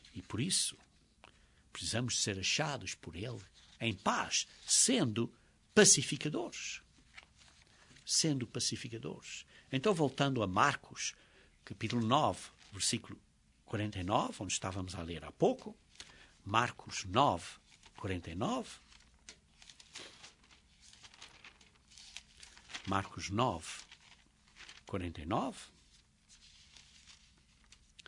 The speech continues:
Porque cada um será salgado com fogo. Bom é o sal, versículo cinquenta.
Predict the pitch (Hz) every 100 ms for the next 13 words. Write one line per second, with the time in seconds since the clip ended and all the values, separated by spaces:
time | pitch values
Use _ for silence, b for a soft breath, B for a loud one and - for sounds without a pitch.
0 | B B B _ 104 - - 139 180 147
1 | 165 190 - 92 87 - 92 92 107 127
2 | 135 135 _ - _ - - 107 98 -
3 | 123 107 - - - _ _ _ _ _
4 | _ _ _ _ _ _ _ _ _ _
5 | _ _ _ _ _ _ _ _ _ -
6 | - - b b b b b _ 87 76
7 | 110 147 175 151 - - 120 82 80 95
8 | 92 - 104 - - - 98 123 90 -